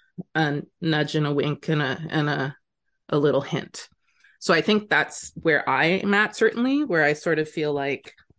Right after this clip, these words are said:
I'd like more, but realistically, what, what kind of power do they have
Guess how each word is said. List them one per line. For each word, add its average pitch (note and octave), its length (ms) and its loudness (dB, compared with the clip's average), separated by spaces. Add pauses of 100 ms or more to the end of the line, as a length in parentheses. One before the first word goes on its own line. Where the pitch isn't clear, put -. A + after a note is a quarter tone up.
(1400)
I'd D#3+ 160 2
like D3+ 240 2
more, F3+ 480 0
but D3 260 0 (480)
realistically, D#3 920 0 (1200)
what, D3+ 400 0 (400)
what D#3+ 240 -2
kind D3+ 180 0
of D3 100 -6
power D3 380 2
do D3 220 -4
they D3 180 2
have D3 420 0